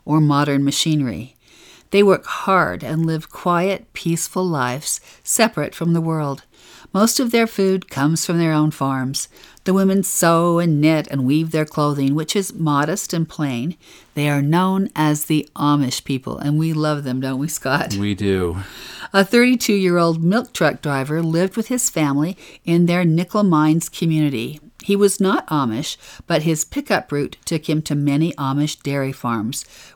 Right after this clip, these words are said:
Speaker 1: where he became known as the Quiet Milkman. Last October, he suddenly lost all reason and control. In his tormented mind, he blamed God for the death of his first child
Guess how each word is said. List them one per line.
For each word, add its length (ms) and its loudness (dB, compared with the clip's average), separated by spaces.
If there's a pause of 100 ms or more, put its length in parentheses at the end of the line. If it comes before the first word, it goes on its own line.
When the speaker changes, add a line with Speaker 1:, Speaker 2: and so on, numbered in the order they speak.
Speaker 1:
where 180 2
he 220 2
became 420 0
known 320 0
as 160 -4
the 160 -8
Quiet 500 -6
Milkman. 580 -6 (580)
Last 380 0
October, 720 -2 (240)
he 160 0
suddenly 500 2
lost 540 -4
all 260 -4
reason 440 -2
and 180 -6
control. 720 -8 (380)
In 120 0
his 260 0
tormented 760 -2
mind, 460 -2 (260)
he 160 -4
blamed 500 -2
God 360 0
for 140 -8
the 120 -8
death 400 -4
of 100 -10
his 220 -8
first 320 -6
child 480 -6